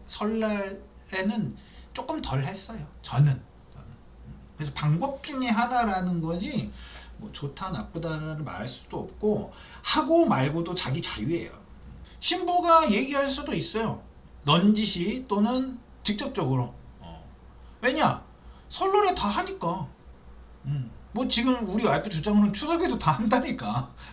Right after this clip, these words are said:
<laughs> 직접적으로 얘기할 수도 있고, 어, 간접적으로, 어,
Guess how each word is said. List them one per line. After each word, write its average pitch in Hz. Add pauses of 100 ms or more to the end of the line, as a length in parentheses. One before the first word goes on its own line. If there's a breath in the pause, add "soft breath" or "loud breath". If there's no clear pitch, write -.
(120)
<laughs> -
직접적으로 262
얘기할 170
수도 165
있고, 107 (240)
어, - (140)
간접적으로, 113
어, 131